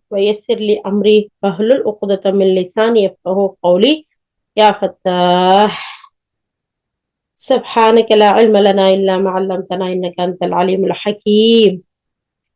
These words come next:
Alhamdulillah, Allah Subhanahu wa Ta'ala surah Furqan lah. ஆஹ், பல விஷயங்களை அல்லாஹ் தஆலா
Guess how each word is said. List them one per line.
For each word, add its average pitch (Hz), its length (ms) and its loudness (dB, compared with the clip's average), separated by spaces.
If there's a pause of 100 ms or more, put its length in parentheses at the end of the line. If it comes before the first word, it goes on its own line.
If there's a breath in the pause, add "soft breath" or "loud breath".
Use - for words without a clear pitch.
(220)
Alhamdulillah, 247 880 4
Allah 254 320 4
Subhanahu 240 400 2
wa 226 40 -8
Ta'ala 233 200 0
surah 226 320 -4
Furqan 220 400 -2
lah. 220 320 0 (220)
ஆஹ், 220 420 2
பல 226 260 2
விஷயங்களை 220 540 2
அல்லாஹ் 208 360 0
தஆலா 202 200 -2